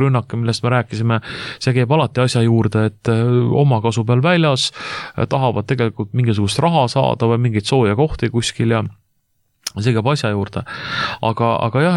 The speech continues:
et, praegult on lihtsalt asjad nagu kuidagi vastupidi läinud, et, et omal ajal Eesti N S V-s o-, oli ju ikkagi Ameerika imperialistide käsilane see, kes oli vaenlane, nüüd on Kremli agendid, noh,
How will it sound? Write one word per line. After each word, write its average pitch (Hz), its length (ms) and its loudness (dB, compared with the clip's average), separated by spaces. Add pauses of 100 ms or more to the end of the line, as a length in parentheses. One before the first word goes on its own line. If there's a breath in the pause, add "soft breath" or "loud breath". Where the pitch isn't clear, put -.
et, - 220 -6 (260)
praegult 175 400 0
on 143 80 4
lihtsalt 165 240 0
asjad 165 300 -2
nagu 127 160 -2
kuidagi 139 240 0
vastupidi 95 500 -2
läinud, - 320 -4
et, - 280 -6 (440 loud breath)
et - 320 -2
omal 147 320 4
ajal 120 220 2
Eesti 139 240 0
N 110 80 0
S 107 100 -2
V-s 127 280 0 (180)
o-, 120 240 2 (100)
oli 120 220 4
ju 117 100 4
ikkagi 113 400 -2 (400)
Ameerika 127 720 0 (420 loud breath)
imperialistide 123 720 0
käsilane 123 560 0
see, 117 160 2
kes 110 240 -2
oli 110 140 2
vaenlane, 110 480 2 (420 loud breath)
nüüd 139 320 2
on 135 240 2 (160)
Kremli 98 460 2
agendid, 92 500 0
noh, 98 160 -4